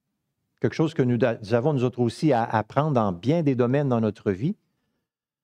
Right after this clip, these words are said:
Renoncer à nos droits. Est-ce que vous êtes encore toujours en train d'exiger,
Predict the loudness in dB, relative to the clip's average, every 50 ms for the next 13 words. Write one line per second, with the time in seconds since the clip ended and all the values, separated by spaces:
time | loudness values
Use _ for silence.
0 | _ _ _ _ 0 2 2 2 2 2 0 0 -2 0 0 0 2 2 2 2
1 | 0 0 0 0 2 2 0 0 -4 -6 -12 -18 -20 -20 -20 -20 -20 -20 -20 _
2 | -18 -18 -12 -4 -2 0 0 0 -2 -2 0 -2 -2 0 -2 -2 0 0 -2 -2
3 | -2 -2 -2 -2 0 2 0 0 0 0 -2 -2 -4 -4 -4 -2 -2 -2 -4 -6
4 | -10 -6 -2 0 0 0 -2 -6 -8 -4 -2 -2 0 0 -2 -2 0 0 0 0
5 | 0 -4 -8